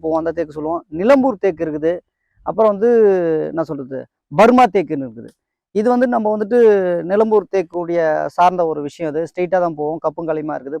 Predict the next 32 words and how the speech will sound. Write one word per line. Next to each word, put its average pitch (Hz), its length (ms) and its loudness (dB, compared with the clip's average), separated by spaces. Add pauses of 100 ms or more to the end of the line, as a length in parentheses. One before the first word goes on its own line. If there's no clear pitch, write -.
பூந்தேக்குலாம் 190 540 -2
பாத்தீங்கன்னா 175 300 -2
அடியிலேருந்தே 190 400 -4
வந்துட்டு 170 220 -12
பாத்தீங்கன்னா 170 260 -4 (480)
களைகள் 226 280 6
அதிகமா 180 320 0
இருக்கும். 151 200 -4
களைகள் 214 320 2
அதிகமா 190 340 0
இருக்குன்னா 180 300 -6
நமக்கு 160 180 -8
வந்துட்டு 180 240 -4 (560)
பழைக்கு 185 640 2
வந்துட்டு 170 260 -2
இது 156 120 -4
மாதிரி 151 180 -4
விஷயங்கள்லாம் 165 320 -6
யூஸ் 165 140 -10
பண்ணுவாங்க. 143 360 -6
வாசக்கால், 147 420 -4
ஜன்னலுக்கு 147 560 -6 (400)
இது 180 140 0
மாதிரி 170 180 -2
விஷயங்கள்லாம் 180 320 -2
வந்துட்டு 185 260 0
ஒரு 170 240 -2
பத்து 180 220 0
அடி 202 100 2
வரைக்கும் 175 260 -2
தான் 165 80 -4
கிடைக்கும். 135 300 -8